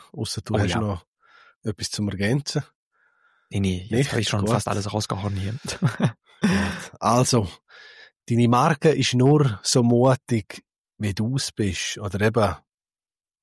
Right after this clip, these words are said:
Speaker 1: ihr als Führungsteam. Wenn du willst, dass Kunden und Mitarbeitende die wirklich spüren, dann musst du aufhören, die hinter deiner Marke zu verstecken oder hinter irgendwelchen Floskeln, sondern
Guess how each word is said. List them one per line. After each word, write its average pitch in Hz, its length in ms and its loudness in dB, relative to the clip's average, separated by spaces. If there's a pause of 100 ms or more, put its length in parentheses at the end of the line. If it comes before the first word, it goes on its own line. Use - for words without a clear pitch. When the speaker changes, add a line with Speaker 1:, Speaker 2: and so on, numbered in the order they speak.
(160)
Speaker 1:
ihr 107 220 -2
als 87 200 -4
Führungsteam. 101 920 -6 (480)
Wenn 98 140 -6
du 104 140 -2
willst, 151 420 4
dass 131 180 2
Kunden 139 640 0 (180)
und 123 340 0
Mitarbeitende 110 1080 -2 (120)
die 92 160 -6
wirklich 123 460 -2
spüren, 143 580 -2 (220)
dann 101 140 -8
musst 98 160 -4
du 110 200 -6
aufhören, 127 640 2 (140)
die 104 80 -4
hinter 98 300 -4
deiner 98 260 -4
Marke 92 500 -4
zu - 120 -12
verstecken 135 680 -4
oder 95 220 -8
hinter 101 280 -6
irgendwelchen 101 640 -6 (460)
Floskeln, 131 840 0 (540)
sondern 101 640 -4